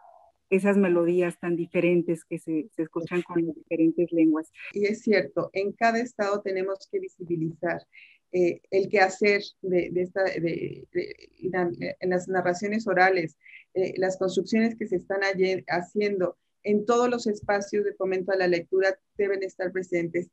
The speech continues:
Speaker 2: tienen que estar presentes nuestras lenguas originarias. Y nuestros pueblos migrantes que están en el norte del país, a veces en condiciones muy duras,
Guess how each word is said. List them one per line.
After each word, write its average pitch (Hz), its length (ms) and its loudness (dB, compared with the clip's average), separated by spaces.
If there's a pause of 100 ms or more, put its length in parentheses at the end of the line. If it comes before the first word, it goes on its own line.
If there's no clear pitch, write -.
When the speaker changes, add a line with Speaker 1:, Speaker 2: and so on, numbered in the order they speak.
Speaker 2:
tienen 226 340 0
que 190 60 -4
estar - 240 -6
presentes 180 440 -2
nuestras 165 280 -6
lenguas 170 340 -6
originarias. 156 560 -10 (480)
Y 240 180 0
nuestros 214 320 0
pueblos 208 360 0
migrantes 190 500 0
que 190 60 -2
están 190 220 -2
en 190 140 0
el 180 140 2
norte 180 280 -2
del 180 140 0
país, 170 460 -4 (140)
a 165 80 -2
veces 180 240 -4
en 196 100 -2
condiciones 180 460 -2
muy 247 300 8
duras, 190 500 2